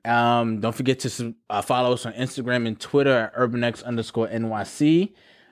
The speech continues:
Um, if you have any email, if you have any questions, you can email us at info at urban x dot N Y C. If you have any,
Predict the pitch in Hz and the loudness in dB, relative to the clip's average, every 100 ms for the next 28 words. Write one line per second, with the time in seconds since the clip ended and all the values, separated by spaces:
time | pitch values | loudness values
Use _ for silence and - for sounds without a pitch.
0 | _ _ - 113 113 110 135 127 123 120 | _ _ -4 -2 0 0 2 2 2 0
1 | 120 117 127 123 123 123 123 117 131 120 | -2 0 2 4 4 2 0 0 2 2
2 | 117 - 127 - 120 110 104 117 117 120 | -2 0 -2 0 -4 -4 -6 -6 -6 -4
3 | 113 107 - 104 101 _ _ 135 135 - | -4 -6 -4 -4 -6 _ _ 0 0 2
4 | 135 117 113 120 123 120 113 120 113 120 | 2 4 2 0 2 -4 -2 -2 -2 -2
5 | 120 117 - 127 113 107 131 139 139 135 | -2 -2 -2 0 0 0 2 2 2 -2
6 | 120 | -6